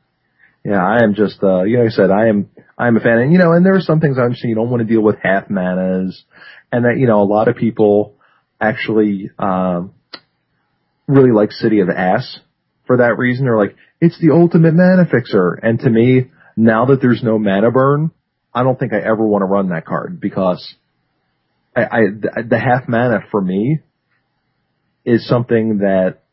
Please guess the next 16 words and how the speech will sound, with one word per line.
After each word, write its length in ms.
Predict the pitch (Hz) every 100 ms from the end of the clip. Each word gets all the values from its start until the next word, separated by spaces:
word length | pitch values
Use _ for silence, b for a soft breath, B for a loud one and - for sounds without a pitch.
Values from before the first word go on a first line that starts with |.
| _
I 180 | 110 117
would 260 | 113 104
want 400 | 101 101 - _
people 280 | - 113 101
to 100 | 92
take 220 | 101 90
mana 240 | 98 90 85
burn 220 | - -
from 320 | - - - - _ _ _ _
if 120 | 110 -
they're 120 | 95
using 340 | 92 90 90
it 100 | 85
in 60 | -
their 100 | 85
cube. 400 | - 98 - -